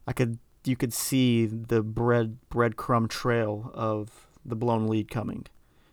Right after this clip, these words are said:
Um, you know, the Bryan Edwards play that I mentioned, that was part of it. Uh, the Michael Thomas stuff, I mean, the only touchdowns scored in this game were, for the Saints, were from,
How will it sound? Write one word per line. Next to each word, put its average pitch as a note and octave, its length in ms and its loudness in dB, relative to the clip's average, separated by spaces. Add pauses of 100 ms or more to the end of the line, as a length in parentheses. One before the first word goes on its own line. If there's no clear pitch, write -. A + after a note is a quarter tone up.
(300)
Um, G#2+ 460 -2 (420)
you A2+ 120 -6
know, A2+ 60 -2
the A2+ 80 -2
Bryan A#2 280 4
Edwards A2 220 -2
play A2+ 120 -2
that A2+ 120 0
I A2 40 -2
mentioned, A2 380 -4
that A2 100 -2
was G#2+ 120 -6
part A2+ 260 -2
of A2 140 -2
it. A2+ 200 -6 (960)
Uh, G#2+ 240 0 (180)
the A#2 80 0
Michael A2 260 2
Thomas - 840 -2 (280)
stuff, - 500 2
I A2+ 60 -2
mean, A2 320 -2 (540)
the B2 60 2
only C3 160 4
touchdowns A#2 520 -2
scored A#2 300 -2
in A2 60 -2
this A2 140 -8
game A2 380 -2
were, G#2 380 -4 (160)
for - 180 -2
the C3 80 0
Saints, - 540 -2 (400)
were A2 140 0
from, G#2+ 520 -4